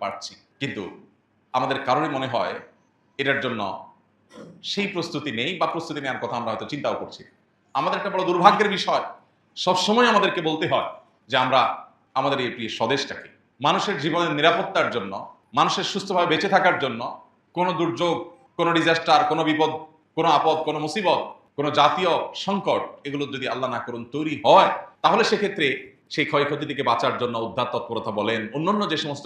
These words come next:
প্রস্তুতি আছে, সেগুলো আমাদের দেশে যে কতটা পিছিয়ে আমরা আছি, সেটা কম বেশি আমরা সবাই জানি। ছোট একটা দুর্ঘটনা দেখা যায়, আমরা অপারগ হয়ে যাই। শুধু চব্বিশের বন্যায় আমরা ফেনী, কুমিল্লা, ওই এলাকা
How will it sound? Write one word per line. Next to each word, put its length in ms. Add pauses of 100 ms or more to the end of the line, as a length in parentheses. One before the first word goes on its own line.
প্রস্তুতি 300 (100)
আছে, 220
সেগুলো 280
আমাদের 300
দেশে 180 (380)
যে 60 (120)
কতটা 320 (160)
পিছিয়ে 360
আমরা 160 (100)
আছি, 160 (280)
সেটা 200 (180)
কম 160
বেশি 180
আমরা 200
সবাই 260
জানি। 140 (160)
ছোট 140 (120)
একটা 160 (100)
দুর্ঘটনা 400
দেখা 200
যায়, 140 (640)
আমরা 180
অপারগ 340
হয়ে 160
যাই। 120 (340)
শুধু 180 (680)
চব্বিশের 440
বন্যায় 320
আমরা 160 (480)
ফেনী, 240 (400)
কুমিল্লা, 400
ওই 140
এলাকা 240